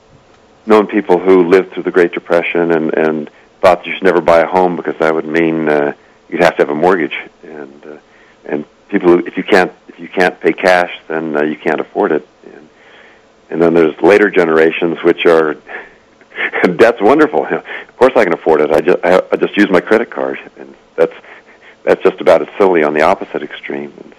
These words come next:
so where you should be is in the happy medium, which is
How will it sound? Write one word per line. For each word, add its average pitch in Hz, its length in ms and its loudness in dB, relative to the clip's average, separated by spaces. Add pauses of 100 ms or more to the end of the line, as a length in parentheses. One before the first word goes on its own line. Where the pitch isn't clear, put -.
so 73 240 -6 (1080)
where 101 160 4
you 87 80 2
should 131 240 0
be 87 180 2
is 80 120 2
in 78 100 -2
the 78 100 0
happy 87 260 -2
medium, 80 480 -2
which 73 220 -6
is 80 220 2